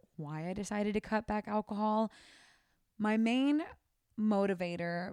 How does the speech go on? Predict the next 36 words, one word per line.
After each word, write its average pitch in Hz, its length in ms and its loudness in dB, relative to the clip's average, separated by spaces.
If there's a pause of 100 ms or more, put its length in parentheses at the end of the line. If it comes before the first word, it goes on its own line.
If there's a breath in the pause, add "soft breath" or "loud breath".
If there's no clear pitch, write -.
for 175 260 0
quitting 165 640 -6
was 175 460 -4
to 170 480 -4
improve 185 400 -4
my 180 160 -4
mental 165 420 -6
well-being - 720 -8
and 170 340 -4
take - 200 -8
control 160 420 -8
of 160 80 -10
my 170 140 -6
life 254 280 2
again. 233 440 2 (400 loud breath)
My 196 140 -2
anxiety 190 600 0
had 233 160 -4
gotten 185 460 -2
so 175 600 -2 (280 soft breath)
out 208 160 2
of 214 140 -2
control. 190 580 -4
I 180 60 -8
couldn't 190 460 -6 (360)
attend 170 380 -6
social 254 320 4
gatherings. 208 640 0 (320 loud breath)
I - 60 0
couldn't 220 280 2
have 175 200 -6
friends 214 340 2
over 202 300 2
to - 140 -8
my 160 200 -4
place. 277 540 0